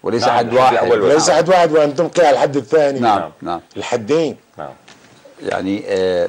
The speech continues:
Speaker 1: في إحدى السنوات طالب كانت، آه، مسألة نواس صقري يبحث عن آي دلتا حول سي. النص أشار بوضوح عن،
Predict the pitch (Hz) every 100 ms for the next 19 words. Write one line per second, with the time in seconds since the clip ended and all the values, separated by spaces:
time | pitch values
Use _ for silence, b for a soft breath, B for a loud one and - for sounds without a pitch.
0 | - 92 90 101 90 - - 98 92 90
1 | - 92 92 - 90 85 90 101 92 -
2 | - - - - 117 95 85 87 - _
3 | _ _ _ _ _ _ _ _ _ _
4 | _ 90 87 - 98 95 90 90 87 92
5 | - 104 95 _ 92 85 85 92 - -
6 | - - - 78 73 123 - 95 92 92
7 | 92 92 92 98 b b _ 104 101 110
8 | 101 - - 85 85 - 87 78 _ _
9 | _ _ _ _ _ _ _ _ _ _
10 | 110 127 156 - - - - 185 180 123
11 | 123 139 180 143 - - 101 101 107